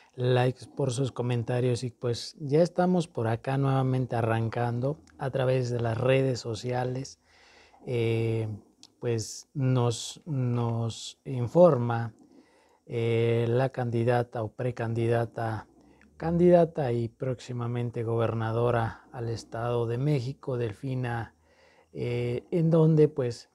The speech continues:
el día de mañana dos se llevará, pues, a cabo lo que es,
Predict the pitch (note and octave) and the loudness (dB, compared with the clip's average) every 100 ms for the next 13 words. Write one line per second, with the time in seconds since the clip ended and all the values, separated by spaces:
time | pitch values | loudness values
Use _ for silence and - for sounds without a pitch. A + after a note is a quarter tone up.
0 | _ _ _ D3 B2 B2+ C3 B2+ A#2+ A#2+ | _ _ _ -2 2 6 6 6 4 0
1 | B2+ B2 B2 A#2+ D3 D#3+ D#3+ A#2 A2+ B2 | 0 0 0 2 2 2 0 -2 0 4
2 | B2 A#2 A2+ A2+ - A#2 - A2+ A#2 A#2 | 4 4 2 0 -4 -6 -6 -6 -2 0
3 | A#2+ A#2 - _ _ _ B2 B2 B2 A#2+ | 2 0 -2 _ _ _ 2 6 8 6
4 | - B2+ C3 B2 - | 2 0 2 0 -6